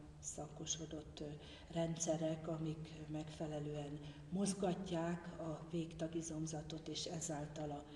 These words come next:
végtagizomzatba futó ereket pumpálják, és az érben lé-, az érben lévő tartalmat pumpálják. Akkor nagyon fontosak a gyógyharisnyák, amelyeknek alkalmazásának szintén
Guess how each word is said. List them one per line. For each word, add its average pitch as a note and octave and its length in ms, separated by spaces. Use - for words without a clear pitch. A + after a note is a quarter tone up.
végtagizomzatba D3+ 1000
futó D3+ 480
ereket E3 760
pumpálják, C3+ 760
és D3+ 280
az C#3+ 100
érben D3 380
lé-, D3 320
az - 160
érben F3 460
lévő D3+ 480
tartalmat D3+ 800
pumpálják. D3 720
Akkor F#3 520
nagyon F3 280
fontosak E3 920
a D3+ 320
gyógyharisnyák, F#3 920
amelyeknek E3 480
alkalmazásának D#3+ 920
szintén D#3+ 400